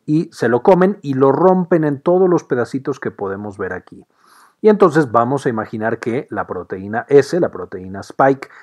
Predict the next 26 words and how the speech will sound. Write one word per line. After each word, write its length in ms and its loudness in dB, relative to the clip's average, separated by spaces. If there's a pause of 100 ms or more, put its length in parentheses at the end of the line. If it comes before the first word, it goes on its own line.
(180)
que 100 -4
es 40 -2
la 160 0
que 80 -8
utiliza 480 -4
el 100 -6
coronavirus 640 -4
para 220 -2
meterse 500 -4
a 40 -6
las 160 -14
células 300 -8
humanas, 380 0 (340)
está 280 -8
aquí 160 -2
adentro 420 2 (280)
y 140 -4
va 140 6
a 340 2
presentárselo 1000 0 (340)
a 280 0 (200)
todas 380 6
las 140 0
células 380 -2
de, 380 -6
eh, 180 -8